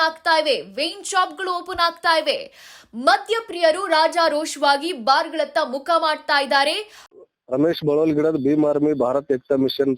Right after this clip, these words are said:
Speaker 2: ರಾಷ್ಟ್ರೀಯ ಸಂಘಟನೆ ಜಿಲ್ಲಾಧ್ಯಕ್ಷ. ನಾನು ಸುದ್ದಿಗಾರರೊಂದಿಗೆ ಹಂಚಿಕೊಳ್ಳುವ ವಿಷಯ ಏನಂದ್ರೆ,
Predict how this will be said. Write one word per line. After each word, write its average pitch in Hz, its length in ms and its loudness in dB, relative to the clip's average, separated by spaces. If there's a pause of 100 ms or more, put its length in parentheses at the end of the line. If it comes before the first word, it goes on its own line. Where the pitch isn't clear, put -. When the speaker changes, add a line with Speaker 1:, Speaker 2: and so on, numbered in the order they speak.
Speaker 2:
ರಾಷ್ಟ್ರೀಯ 135 340 -2
ಸಂಘಟನೆ 127 420 -2
ಜಿಲ್ಲಾಧ್ಯಕ್ಷ. 120 520 -2 (760)
ನಾನು 135 520 0 (300)
ಸುದ್ದಿಗಾರರೊಂದಿಗೆ 139 1300 2
ಹಂಚಿಕೊಳ್ಳುವ 139 460 0
ವಿಷಯ 135 280 2
ಏನಂದ್ರೆ, 131 460 2